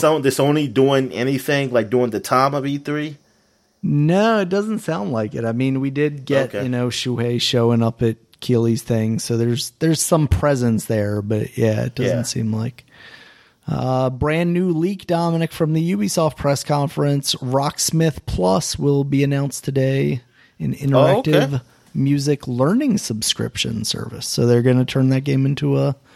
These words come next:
Speaker 1: subscription service.
Speaker 2: So go
Speaker 1: Closed
Speaker 2: ahead,
Speaker 1: beta
Speaker 2: Dan. Learn to
Speaker 1: starts
Speaker 2: play the
Speaker 1: today.
Speaker 2: guitar.
Speaker 1: No, I've, I've never been interested in actually playing the guitar.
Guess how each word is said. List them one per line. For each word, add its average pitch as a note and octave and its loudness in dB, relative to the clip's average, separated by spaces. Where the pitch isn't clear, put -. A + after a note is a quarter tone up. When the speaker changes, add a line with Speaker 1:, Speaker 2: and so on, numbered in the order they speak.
Speaker 1:
subscription - 0
service. - -6
Speaker 2:
So - -20
go B2+ -8
Speaker 1:
Closed C#3 6
Speaker 2:
ahead, D#3+ 2
Speaker 1:
beta C#3+ 6
Speaker 2:
Dan. D3 6
Learn D3 4
to C#3 -2
Speaker 1:
starts C#3 0
Speaker 2:
play D3+ -2
the - -6
Speaker 1:
today. D3+ 2
Speaker 2:
guitar. C3+ -2
Speaker 1:
No, A2+ -4
I've, B2 -4
I've B2 -2
never G#2+ 2
been G#2 0
interested A2+ -4
in A2+ 0
actually A2+ 0
playing A2+ 0
the A2 0
guitar. A2+ -4